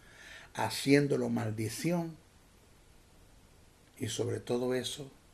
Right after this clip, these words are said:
coloca sobre él todas nuestras enfermedades.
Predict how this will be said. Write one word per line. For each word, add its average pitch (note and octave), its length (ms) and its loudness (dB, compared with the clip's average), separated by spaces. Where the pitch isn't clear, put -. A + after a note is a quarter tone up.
coloca B2 520 6
sobre A2+ 340 0
él A2+ 100 -2
todas A#2 300 0
nuestras F#2+ 400 -8
enfermedades. F2+ 680 -10